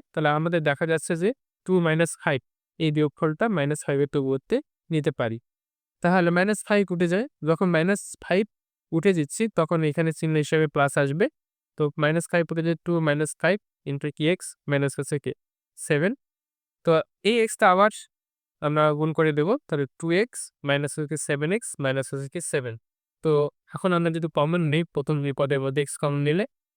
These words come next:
টু এক্স কমন আছে, টু এক্স কমন নিলাম, তাহলে এক্স কমন নিলে এখানে থাকে, আহ, এক্স, আর টু এক্স কমন নিলে শুধু থাকে এখানে ওয়ান। আবার দুই পদের মধ্যে কমন আছে, আহ, মাইনাস সেভেন, তাহলে এখানে এক্স, আহ, মাইনাস মাইনাসে প্লাস হয়ে যাবে,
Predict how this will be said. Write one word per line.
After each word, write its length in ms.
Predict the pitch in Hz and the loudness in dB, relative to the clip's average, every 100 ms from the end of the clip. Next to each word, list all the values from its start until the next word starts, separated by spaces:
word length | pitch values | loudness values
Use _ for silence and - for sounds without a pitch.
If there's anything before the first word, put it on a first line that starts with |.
| _ - | _ 4
টু 40 | |
এক্স 400 | 220 214 - - - | 4 4 -2 -10 0
কমন 240 | 165 156 | 2 2
আছে, 220 | 147 - 247 _ _ _ _ | 2 -2 -6 _ _ _ _
টু 40 | 175 | -2
এক্স 160 | 170 - | -2 0
কমন 260 | 165 151 | -2 0
নিলাম, 240 | 151 165 233 _ | 0 0 -2 _
তাহলে 200 | 151 143 | -4 -2
এক্স 140 | 147 - | -4 -2
কমন 180 | 156 151 | -2 0
নিলে 140 | 147 | 0
এখানে 220 | 147 151 | 0 -4
থাকে, 280 | - 147 226 285 _ _ _ _ _ | -6 -6 -6 -8 _ _ _ _ _
আহ, 160 | 139 135 139 | 0 2 0
এক্স, 260 | 165 247 - - _ - | 0 -2 -4 -16 _ -2
আর 200 | 135 131 | 0 0
টু 120 | - | 0
এক্স 140 | 160 - | -4 -2
কমন 180 | 156 147 | 0 2
নিলে 160 | 151 | 0
শুধু 240 | 147 147 143 | -4 -4 -2
থাকে 180 | 143 139 | -2 -2
এখানে 240 | 135 180 | -2 0
ওয়ান। 240 | 160 139 113 - - | 2 2 0 -6 -6
আবার 220 | 147 147 147 - | -2 0 0 -4
দুই 140 | 160 | -4
পদের 280 | 175 170 165 | 0 0 0
মধ্যে 200 | 156 156 | 0 -2
কমন 260 | 147 143 143 | 0 0 0
আছে, 220 | 139 202 190 - _ _ _ _ _ - | -2 -4 -8 -12 _ _ _ _ _ -4
আহ, 200 | 135 131 | 0 2
মাইনাস 320 | 135 139 147 | 2 2 0
সেভেন, 340 | - 147 175 269 - _ | 0 0 0 -2 -6 _
তাহলে 220 | 151 143 | 0 0
এখানে 260 | 143 147 147 147 151 | 0 0 -2 -2 0
এক্স, 280 | 240 - - _ _ _ _ - | -2 -4 -14 _ _ _ _ -4
আহ, 140 | 135 | -2
মাইনাস 340 | 131 139 151 - | 0 0 0 -2
মাইনাসে 400 | 151 143 147 - 277 _ _ _ _ _ | -2 -2 -2 -4 -4 _ _ _ _ _
প্লাস 200 | 143 143 - | 0 0 -2
হয়ে 160 | 139 | -2
যাবে, 220 | 151 185 | 0 0